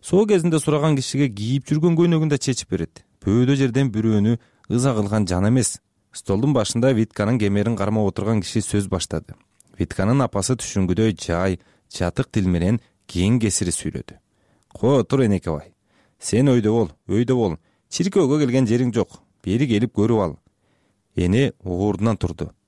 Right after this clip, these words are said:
Начальник адамдын көңүл көтөргөн кебинен бир аз кубаттана түштү. «Мынабу сенин уулуңдун кемери. Ал флотто кызмат өтөдү беле?» «Флотто, флотто. Жанагы корабльдерде». «Бери кара, көрдүңбү?»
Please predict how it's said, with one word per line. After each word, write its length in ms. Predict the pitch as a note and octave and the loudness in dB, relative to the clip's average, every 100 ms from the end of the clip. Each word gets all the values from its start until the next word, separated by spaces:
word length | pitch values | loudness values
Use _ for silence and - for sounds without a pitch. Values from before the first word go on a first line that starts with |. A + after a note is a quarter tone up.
| _ - | _ -6
Начальник 460 | E2+ - G#2 C#3 C3 | -4 -2 0 2 2
адамдын 380 | G2 G2+ A#2+ F#2+ | 0 0 -2 0
көңүл 300 | F#2 A#2+ A#2+ | 0 2 0
көтөргөн 400 | G#2 F#2+ G#2 A#2+ | 0 0 0 0
кебинен 480 | F2+ E2+ E2 G#2 A2+ _ _ _ | 0 -2 0 0 -2 _ _ _
бир 200 | F2 E2 | -2 0
аз 160 | G2 - | -2 -4
кубаттана 560 | - F2+ F2 - F2+ D#2+ | -6 -4 -4 -4 -2 -2
түштү. 380 | - - C#2+ - _ _ _ _ _ _ _ _ | -6 -14 -16 -18 _ _ _ _ _ _ _ _
«Мынабу 540 | F2+ F2+ G#2+ C#3+ D3 - - | -4 -2 0 0 -2 -6 -16
сенин 400 | - G#2+ B2 C3+ | -4 0 2 2
уулуңдун 400 | G#2+ G#2+ A2 A#2+ | 2 0 0 0
кемери. 460 | F#2+ A2 A#2+ A2 - _ _ _ _ _ _ | 0 0 2 0 -2 _ _ _ _ _ _
Ал 200 | - D#3+ | -4 -2
флотто 400 | - F3+ E3 D#3 | 0 0 0 -2
кызмат 340 | D#3 E3 D3+ C3+ | 0 0 0 0
өтөдү 300 | C3+ C#3 D#3 | 0 0 2
беле?» 160 | C#3 - _ _ | 2 -2 _ _
«Флотто, 460 | - F3+ - F#3+ | -2 -2 2 0
флотто. 560 | C#3 C#3+ C3 - A2+ E2 - | 0 -2 -2 0 0 0 -4
Жанагы 320 | A#2 C#3 D#3 | -2 0 0
корабльдерде». 800 | - C#3+ D#3+ D#3+ D3+ C3+ G#2 D#2+ _ _ _ _ _ _ | 0 0 0 0 0 0 -2 -4 _ _ _ _ _ _
«Бери 220 | F#2+ B2+ C3 | -2 0 2
кара, 280 | C#3 A2+ - _ _ _ F#2+ | 2 0 -4 _ _ _ -2
көрдүңбү?» 520 | A2 B2+ D3+ G#2 | 0 2 2 2